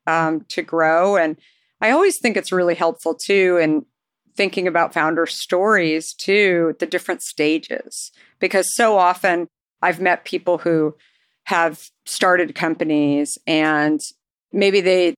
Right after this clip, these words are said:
didn't think entrepreneurism was for them. I have a friend who actually worked at Deloitte for years and then left Deloitte and decided to go with the startup. And the startup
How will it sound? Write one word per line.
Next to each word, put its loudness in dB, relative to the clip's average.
didn't 2
think -2
entrepreneurism 0
was -4
for -4
them. 0
I 2
have -2
a -2
friend 0
who 0
actually -2
worked 0
at -2
Deloitte 0
for -2
years 0
and 0
then 0
left 0
Deloitte 2
and 0
decided 0
to 0
go 2
with 0
the -2
startup. -2
And 0
the 0
startup 0